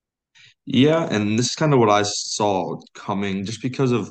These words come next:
Purdue's slow production at times. You know, they, they went into the half up four, thirty-eight thirty-four, and they don't get to forty-two points until, you know, about six or so minutes into the second half.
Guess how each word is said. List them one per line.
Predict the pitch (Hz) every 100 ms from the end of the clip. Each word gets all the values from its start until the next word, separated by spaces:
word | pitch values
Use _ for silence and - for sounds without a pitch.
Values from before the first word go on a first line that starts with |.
| -
Purdue's | - 104 98 107 107 104 95 - - _ _ _ _ _ _
slow | - - - 104 110 117 127 127 120 110 95 - _ _ _
production | - 101 101 104 104
at | 90 -
times. | 85 - 87
You | 95 98
know, | 98
they, | 101 104 - _ _
they | - 110 - -
went | 110 135 135
into | 123
the | 101
half | 104 98 98 -
up | 101 101 - -
four, | 101 98 98
thirty-eight | 104 104 98 98
thirty-four, | 95 95 85 - 101 101 90 - _ _ _ -
and | 104 101 90 78 - _ _ _ _ -
they | 120
don't | 135
get | 123 123
to | -
forty-two | 127 117 110 113
points | - 117 120 98 -
until, | 73 64 98 104 101 98 95 82 - - - _
you | -
know, | 87 85
about | 92 92 - - -
six | - - - 110
or |
so | 104 101
minutes | 101 95 -
into | 95 92
the | 90
second | - 85 85
half. | 80 73